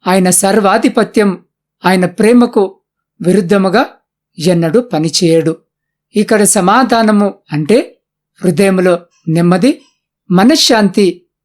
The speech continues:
వీటినిచ్చేది యేసుక్రీస్తు ప్రభువే.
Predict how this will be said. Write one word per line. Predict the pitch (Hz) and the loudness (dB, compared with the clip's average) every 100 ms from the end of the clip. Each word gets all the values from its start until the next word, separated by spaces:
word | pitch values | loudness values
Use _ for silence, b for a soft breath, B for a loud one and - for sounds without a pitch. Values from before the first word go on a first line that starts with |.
| _ _ 185 | _ _ -2
వీటినిచ్చేది | 208 220 196 208 262 240 202 196 _ _ _ _ | 0 0 0 -2 0 2 0 -4 _ _ _ _
యేసుక్రీస్తు | 190 202 - 180 190 175 175 180 | 0 0 0 -2 0 -2 -2 -6
ప్రభువే. | 175 156 170 175 165 | -4 -2 0 0 -2